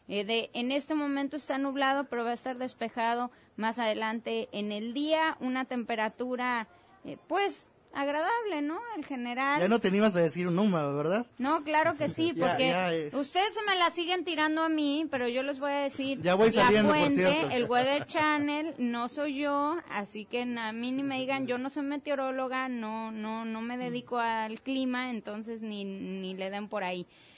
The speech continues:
Speaker 1: La mínima el día de hoy fue de cincuenta y dos, la máxima va a ser de ochenta grados, va a estar despejado al mediodía, realmente un día agradable para que lo disfruten y comiencen bien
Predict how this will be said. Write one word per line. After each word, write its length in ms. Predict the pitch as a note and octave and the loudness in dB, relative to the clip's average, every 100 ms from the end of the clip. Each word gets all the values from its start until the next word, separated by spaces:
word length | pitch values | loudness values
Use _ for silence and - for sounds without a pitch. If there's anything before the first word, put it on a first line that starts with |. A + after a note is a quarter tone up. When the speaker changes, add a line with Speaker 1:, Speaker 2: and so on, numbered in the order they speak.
| - | -8
Speaker 1:
La 300 | G#3+ A3+ C4 | 2 4 4
mínima 420 | C#4+ E4 F4 E4+ | 4 4 4 2
el 80 | D4 | 2
día 160 | D4 D4+ | 4 4
de 120 | D4 | 4
hoy 100 | C#4+ | 4
fue 160 | C#4 D4 | 4 2
de 80 | |
cincuenta 500 | C#4+ C4 A#3 A3+ A#3 | 2 0 0 0 2
y 20 | A#3+ | 2
dos, 160 | C#4 | 4
la 120 | C#4+ | 4
máxima 420 | B3+ B3+ - C4+ B3+ | 2 0 0 -2 0
va 100 | B3+ | 0
a 60 | |
ser 220 | B3 C4 | -2 -2
de 120 | A#3+ A#3 | 0 0
ochenta 520 | A3 C4+ C4 C4 C4 | 0 -2 -2 0 0
grados, 400 | C4 C4+ D4 B3+ | 0 2 0 -2
va 60 | |
a 20 | A#3 | -6
estar 240 | - A#3+ | -4 -4
despejado 500 | A#3 - A3 A#3+ A#3 | -6 -6 -4 -2 -2
al 80 | A#3+ | -2
mediodía, 560 | A#3 A#3+ C4 D4+ D#4 D#4 - - - | -2 0 0 2 0 0 -8 -16 -4
realmente 800 | A#3 A#3+ B3 B3+ B3+ B3+ B3 - | 0 0 0 -2 -2 -2 -4 -4
un 240 | B3 B3+ | -2 0
día 460 | B3+ B3+ B3 A#3 A3+ | 0 0 2 2 0
agradable 500 | A3+ A#3 C4 C#4 E4 | 0 0 0 0 -4
para 240 | A#3+ A3 | -4 -4
que 100 | - | -4
lo 140 | F#3+ | -6
disfruten 560 | G3 G#3+ - B3+ C4 D#4 | -6 -8 -8 -8 -4 -6
y 60 | C4+ | -4
comiencen 500 | G3+ G#3 G#3+ B3 A#3+ | -6 -6 -8 -8 -6
bien 240 | A#3 B3+ | -4 -6